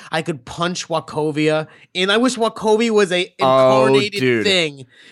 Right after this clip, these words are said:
Speaker 1: to, like, beat down. So I can't even imagine two hundred dollars.
Speaker 2: Do you
Speaker 1: Like,
Speaker 2: know,
Speaker 1: I,
Speaker 2: like, I think I
Speaker 1: I would've
Speaker 2: actually
Speaker 1: flipped an A T M machine.
Speaker 2: I went, I went on Facebook and I said, "If T D Bank had a face,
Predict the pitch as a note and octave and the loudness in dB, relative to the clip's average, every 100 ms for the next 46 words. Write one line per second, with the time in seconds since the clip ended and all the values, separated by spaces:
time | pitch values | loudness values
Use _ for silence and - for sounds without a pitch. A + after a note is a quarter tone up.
0 | _ F#3+ F3+ E3 C#3 A#2+ G#3 A#3+ - F3+ | _ -2 -2 -2 -6 -4 -2 -4 -4 -2
1 | D3+ E3 G3 G3+ - - _ G#3 F#3+ - | -2 -2 -6 -8 -16 -20 _ -2 -2 0
2 | A#3 A3 F#3 F#3 F#3 F3+ D#3+ E3+ F3 D3+ | 0 0 0 0 -2 -4 -10 -10 -8 -6
3 | C#3 C#3 D3+ F3 E3 E3 G#3+ G3+ F3+ G3+ | -6 -4 -6 -8 -6 -2 0 2 2 2
4 | F3+ E3 D#3 E3 F#3+ E3+ D3 D3 A3 F#3+ | 2 0 0 -2 0 0 2 2 2 2
5 | C3 G3+ A#3 B3+ A3+ F#3 F3+ - E3+ C#3 | -2 -2 -2 -2 -6 -6 -10 -10 -12 -12
6 | A#2+ B2 A#2+ B2+ F3 D#3 D#3+ F3 - C3+ | -16 -18 -6 -2 0 0 0 -2 -4 0
7 | D3+ D#3+ D3+ C3 B2+ B2+ A#2 A2 A2+ A2 | 2 2 0 -2 -2 -2 -4 -4 -6 -4
8 | A#2+ A2 - B2 - - F3 F3+ D#3 D3+ | -4 -4 -4 -6 -6 -8 -6 -4 -2 0
9 | D3 B2+ C3 A#2+ - B2+ A2 | -2 -2 -4 -4 -4 -2 -4